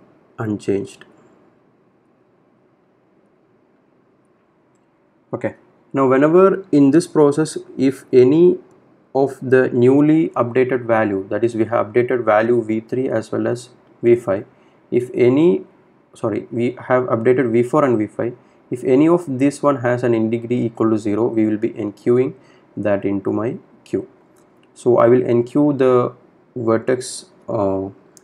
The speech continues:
V five into my queue. So there is V five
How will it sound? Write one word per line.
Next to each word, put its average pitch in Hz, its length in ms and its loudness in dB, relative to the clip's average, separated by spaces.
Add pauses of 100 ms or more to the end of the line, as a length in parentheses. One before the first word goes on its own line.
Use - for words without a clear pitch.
(180)
V 117 200 4
five 135 300 4
into 117 220 4
my 104 160 0
queue. 123 360 2 (280)
So - 400 -2 (140)
there 117 200 -4
is 110 140 -6
V 110 180 -2
five 123 340 -2